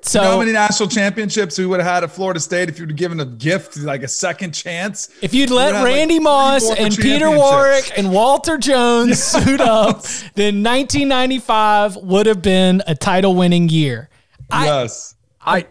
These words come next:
Speaker 1: oh, go ahead.
Speaker 3: I disagree with Danny, or excuse me, with, with, with Tom a little bit on, on the idea that the conference championship wouldn't mean anything. I-, if you go to eight, I think the other part of this is you are almost certainly not going to have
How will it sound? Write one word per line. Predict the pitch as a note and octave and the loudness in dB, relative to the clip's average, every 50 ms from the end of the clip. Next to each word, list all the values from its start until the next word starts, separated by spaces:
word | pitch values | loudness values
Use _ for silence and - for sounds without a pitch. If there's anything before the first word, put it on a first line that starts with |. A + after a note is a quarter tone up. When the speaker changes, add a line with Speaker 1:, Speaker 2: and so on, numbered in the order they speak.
| _ _ _ _ _ _ _ - | _ _ _ _ _ _ _ -6
Speaker 1:
oh, | G3+ E3+ | -2 0
go | F3+ E3+ | 0 0
ahead. | C#3+ E3 | 0 0
Speaker 3:
I | |
disagree | E3+ F#3+ E3+ - E3 D3+ D3 C3+ | -2 -2 -4 -6 -4 -2 0 2
with | B2 A2+ F#2+ | 2 0 0
Danny, | A2 G#2 G2 G2 F#2+ F#2+ - | 0 -2 -2 -2 -4 -4 -2
or | - A#2 A#2+ A2 | -2 -2 -2 -2
excuse | A2 - C#3+ A#2+ | -2 -2 -2 -2
me, | A2 | -2
with, | - G#2+ G#2 G#2+ - | 0 0 -2 -2 -2
with, | - A#2 G2 - - - | -2 -4 -4 -4 -4 -8
with | A2 F#2+ - | -8 -6 -6
Tom | - A#2 G#2 G2+ F#2+ | -4 -4 -2 -2 -2
a | F#2+ | -2
little | F2+ G2 F#2 | -2 -2 -2
bit | F2+ F#2+ F#2+ | 0 -2 -2
on, | F2+ - G#2 G#2 | -2 -2 -4 -4
on | - G2+ G2 | -4 -2 -2
the | G2 G2 | 0 0
idea | F#2+ F#2+ F#2 G#2 G2 G2 G2 | 0 0 0 0 0 0 0
that | F#2 F#2+ F#2+ - _ _ - | -2 -4 -6 -8 _ _ -10
the | - G2+ F#2 | -8 -8 -6
conference | - - G#2 G2+ G2 - - | -6 -6 -6 -6 -6 -8 -8
championship | - G#2 G2 F2+ - - G#2 | -6 -6 -6 -6 -6 -8 -6
wouldn't | F#2+ F#2 F2 F2+ | -4 -4 -2 -2
mean | F#2 F2+ F#2 | -2 -2 -4
anything. | E2+ - - - - - | -6 -8 -14 -18 -18 -14
I-, | - G#2 - - | -10 -10 -6 -6
if | - - - | -6 -4 -4
you | B2 | -2
go | A#2 D3 D#3+ E3 | 0 2 2 2
to | D#3 - A#2+ | 2 0 0
eight, | A#2 A2 G#2 F#2 - _ _ _ _ _ _ _ _ _ _ _ _ _ _ _ _ _ _ _ - | 0 0 0 -2 -6 _ _ _ _ _ _ _ _ _ _ _ _ _ _ _ _ _ _ _ -10
I | - G#2+ | -6 -6
think | C#3 C#3 | -4 -2
the | - D3 | -2 -2
other | D3 C#3+ | -2 0
part | - B2 A#2 A2 G#2+ | 0 0 0 0 0
of | G2 | 0
this | F#2+ F#2+ F2+ - - - - | 0 -2 -2 -4 -8 -10 -4
is | - G2+ G2 F#2+ F2+ E2+ - - - _ _ _ _ _ _ _ _ _ _ _ _ - | -2 0 0 0 0 -2 -6 -10 -12 _ _ _ _ _ _ _ _ _ _ _ _ -4
you | A#2+ B2+ | 0 0
are | C3+ B2 | 2 2
almost | C3 C#3 C3+ B2+ - - | 2 0 0 -2 -2 -2
certainly | C#3 C3+ G2 A2+ G#2+ | -2 -2 -2 -2 -2
not | G#2 G#2 G#2+ A2+ A2+ - | -2 0 0 -2 -4 -6
going | - - A2+ G#2+ G2+ | -6 -4 -2 -2 -2
to | G2+ F#2+ | -2 -2
have | F#2 G#2+ G#2 G2+ F#2+ F#2 F2+ E2+ - | -2 -2 -2 -2 -2 -2 -4 -6 -12